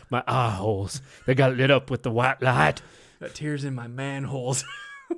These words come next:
Speaker 2: <laughs>
Speaker 1: I shielded my eyes and yelled, "Turn out that fucking light. You're blinding me." The light immediately disappeared, <laughs> and I heard the bedroom door latch close. I bet it was an angel. He's like, "You know what?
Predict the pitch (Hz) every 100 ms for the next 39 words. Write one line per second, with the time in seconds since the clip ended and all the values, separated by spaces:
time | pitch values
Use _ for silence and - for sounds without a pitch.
0 | 330 _ 349 349 - 403 _ _ _ _
1 | 127 - 214 226 160 139 147 135 120 120
2 | 117 - _ - 202 196 190 131 - _
3 | 190 180 180 143 147 160 - _ _ _
4 | _ _ _ _ 131 107 120 135 170 202
5 | 156 110 101 95 90 _ _ _ _ _
6 | - 127 160 180 139 156 185 180 147 131
7 | 143 147 135 160 139 - - - - 180
8 | - - - 254 160 139 220 190 160 131
9 | 165 160 139 143 151 123 131 135 135 -
10 | 135 120 123 147 175 165 139 160 165 165
11 | 165 185 180 - - - 135 127 113 123
12 | 127 127 147 -